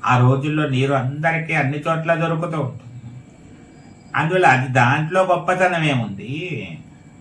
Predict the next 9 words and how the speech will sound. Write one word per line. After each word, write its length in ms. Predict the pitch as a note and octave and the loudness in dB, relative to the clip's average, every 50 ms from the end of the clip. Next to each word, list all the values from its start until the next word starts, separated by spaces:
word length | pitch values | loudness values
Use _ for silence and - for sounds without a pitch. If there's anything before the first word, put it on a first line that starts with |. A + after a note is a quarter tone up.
| - - - - - - | -20 -20 -20 -20 -16 -10
మనం 220 | G#2 A2+ A#2 A#2 A2 | -6 -2 -2 0 0
ఏదైనా 500 | A2 B2 B2 B2+ D3+ D3+ D#3+ E3+ E3 D3+ | 0 2 2 2 2 2 2 2 2 2
ఉపయోగపడేది, 880 | C3+ A#2+ B2 C#3 C#3+ D3+ D#3 D#3+ D#3+ E3 E3 E3 D#3 D#3+ D#3 D3+ D#3 | 0 0 0 0 0 0 0 -2 -2 -2 -2 0 0 2 0 0 0
విలువైంది 640 | D3+ C3 B2 B2 C3+ C#3+ D3+ D#3+ E3 E3 D#3+ D#3 D3 | 2 2 4 4 4 2 2 0 0 0 -2 -2 -2
కదా 220 | D3 C3+ C3+ C#3 | 0 0 2 2
ఇవ్వాల్సింది 1160 | C#3+ C#3 B2+ A#2 A2 A2+ A#2 A#2+ A#2+ B2 B2+ A2+ G#2+ G#2 F#2+ F#2+ F#2 F#2 F#2 F#2+ G2+ C3 D3 C#3+ C3 A2+ | 2 2 0 -2 -2 -2 -2 -2 -2 -4 -6 -6 -6 -6 -6 -6 -8 -8 -6 -6 -4 -4 -4 -4 -6 -8
అని 380 | A2 G#2+ A#2+ C3+ C#3 B2+ A2+ G2 G2 - - - - - - - - - - - - - | -6 -4 -2 -2 -2 -4 -6 -8 -10 -14 -20 -20 -20 -20 -20 -20 -20 -20 -20 -20 -16 -14
జలదానం 920 | - - G2 - - G2+ A2+ A#2+ B2 C#3 C#3 D3 D3+ D#3 D#3 D3+ D3 C3+ | -8 -6 -4 -4 -2 -2 -2 0 2 4 4 4 2 2 0 0 0 -2
విషయంలో 920 | B2 B2 - - B2+ A#2 A2+ G#2+ G#2+ A2 B2 B2+ A#2+ F#2+ F#2+ F#2+ - | -2 -2 -4 -4 -6 -6 -6 -6 -6 -6 -4 -4 -4 -6 -8 -10 -12